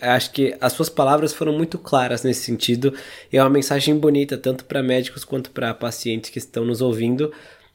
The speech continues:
entender esse respeito tanto a uma obrigação, um senso de dever de mostrar fatos,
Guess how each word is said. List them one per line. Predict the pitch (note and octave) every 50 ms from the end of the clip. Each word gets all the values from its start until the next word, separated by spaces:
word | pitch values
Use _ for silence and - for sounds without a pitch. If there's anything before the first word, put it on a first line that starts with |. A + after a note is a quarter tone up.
| _ _ -
entender | D#3 C#3+ C#3+ - D3 C#3+ C#3 C3 C3+ C3 C3+ C#3 - -
esse | C3+ - - -
respeito | B2 C3 C3 C3 - - - - C3 B2 B2 A#2+ - -
tanto | - - - C3+ D3 E3+ F#3 F#3 - G#3+ G3+ F#3 - -
a | - C#3+
uma | C#3+ D3 D3
obrigação, | D3 C#3+ C#3+ C#3+ C#3+ C#3+ C#3+ C3 - - - - C#3 C#3+ E3 G3+ B3 B3 - - _ _ _ _ _ _ _
um | - A#2+ A#2+
senso | - - D3+ E3+ E3 - E3+
de | D3+ C#3+
dever | C3+ C#3+ C3 A2+ A2 C3 D3 F#3 - - - - - - _ _ _
de | - B2
mostrar | A#2 A#2+ A#2+ A#2 - - - A#2 A#2 A2 G#2+ G2+ F#2+ - - - - - - - - - -
fatos, | - - - C3 C3 C3+ - - - G#3 - - -